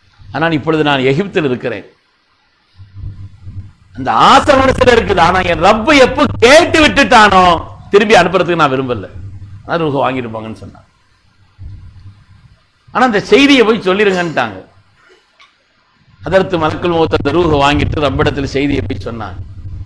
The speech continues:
அல்லாஹ் தஆலா அந்த ஆசையை நிறைவேற்றுவதற்காக ஒரு நூறு வருடம் கழித்ததற்கு பின்னாலே மூசா அலைஹிஸ்ஸலாம் இந்த உலகத்தில் நபியாக அனுப்பப்பட்ட பொழுது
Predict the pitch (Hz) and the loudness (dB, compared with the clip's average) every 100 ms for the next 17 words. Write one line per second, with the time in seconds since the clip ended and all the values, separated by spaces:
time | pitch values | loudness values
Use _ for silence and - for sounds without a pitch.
0 | - - - 139 147 135 - 120 117 147 | -14 -14 -12 -4 -2 -2 -6 -8 -2 0
1 | 123 98 - - 123 104 120 156 - 147 | 0 -4 -12 -12 -8 -4 -2 -2 -4 -8
2 | 127 120 151 143 - 123 120 - 127 127 | -6 -4 -4 -6 -6 -8 -6 -6 -4 -4
3 | 113 120 117 156 208 165 139 135 156 139 | -6 -6 -4 -4 -4 -4 -4 -4 -6 -6
4 | 127 123 131 113 113 98 104 107 98 - | -8 -8 -10 -10 -14 -16 -14 -14 -14 -18
5 | _ _ _ _ _ - - _ - 170 | _ _ _ _ _ -20 -20 _ -6 -4
6 | 202 196 165 147 151 151 143 131 127 143 | 0 2 2 -2 -2 -2 -2 -4 -4 -4
7 | 151 151 127 - 156 147 120 131 139 127 | -4 -6 -8 -6 -4 -4 -4 -6 -4 -6
8 | 113 117 113 123 160 160 104 104 | -6 -8 -8 -6 -4 -6 -8 -12